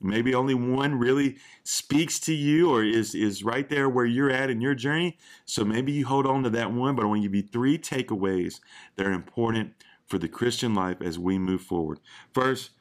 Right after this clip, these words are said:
the message credits the messenger. The message validates the messenger. Don't allow the messenger and how smart they are, all the credentials they have, et cetera,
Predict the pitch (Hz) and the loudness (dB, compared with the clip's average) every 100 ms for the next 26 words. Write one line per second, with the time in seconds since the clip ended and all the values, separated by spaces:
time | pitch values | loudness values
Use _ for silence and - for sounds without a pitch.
0 | _ _ - _ _ _ - 101 101 110 | _ _ -20 _ _ _ -4 0 2 2
1 | 127 - 123 104 - - 117 104 95 - | 0 0 0 0 -6 -6 -4 -2 -4 -6
2 | - 92 98 90 85 80 78 - _ _ | -4 -2 -2 -4 -6 -6 -8 -10 _ _
3 | _ _ _ _ _ _ _ _ _ _ | _ _ _ _ _ _ _ _ _ _
4 | _ - - - 113 117 120 139 - 131 | _ -20 -16 -4 0 2 2 0 0 2
5 | 107 98 95 104 104 98 90 - 95 98 | 0 0 -2 0 -2 -2 -4 -4 -2 -2
6 | - 76 - - _ _ _ _ _ _ | -4 -12 -14 -20 _ _ _ _ _ _
7 | _ - - 117 92 120 165 185 165 139 | _ -20 -18 -10 -2 0 0 0 0 2
8 | 135 113 104 107 127 - 123 107 117 113 | 0 0 -2 -2 -4 -4 -4 0 0 0
9 | 107 _ _ _ _ _ - 104 101 101 | -4 _ _ _ _ _ -4 -2 0 -2
10 | - - 123 123 - 139 139 135 127 123 | -4 -4 -2 -2 -2 -2 0 -2 -2 0
11 | 120 117 113 - 104 123 131 135 120 120 | 2 2 -2 -2 -2 0 -2 -2 0 -2
12 | 113 107 113 110 113 104 95 - - 147 | -4 -4 -2 -2 -2 -4 -6 -10 -4 -2
13 | 110 90 85 | 0 -2 -4